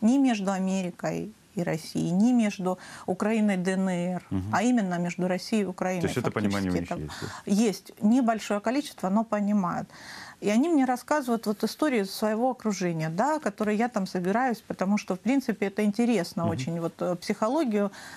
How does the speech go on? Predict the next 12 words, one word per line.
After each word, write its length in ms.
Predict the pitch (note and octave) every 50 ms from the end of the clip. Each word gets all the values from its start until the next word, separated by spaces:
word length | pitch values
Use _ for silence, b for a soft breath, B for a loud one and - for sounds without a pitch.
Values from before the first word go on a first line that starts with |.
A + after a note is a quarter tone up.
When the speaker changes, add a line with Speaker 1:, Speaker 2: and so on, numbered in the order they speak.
| B B B B B -
Speaker 1:
войны 460 | F#3 G3 A#3 A#3+ A#3+ B3+ D#4 F4+ F#4
двух 420 | B3+ G3+ G#3+ G3+ A3+ A#3+ - - -
народов, 340 | A#3+ B3 D#4 C4+ B3+ G#3
которые 360 | - - G3+ - B3 A3+ A3 -
как 160 | - G3 G3
бы 120 | F#3+ F3+
говорили 360 | F3+ G3 F#3+ F#3 F#3+ G#3+ G#3+
о 60 | G3+ F#3+
том, 160 | - G#3 G#3
что 180 | - - -
они 120 | F#3+ F#3+ G3
братские, 680 | F#3 F#3 G3+ F3+ D#3+ D#3+ - - - - - - E3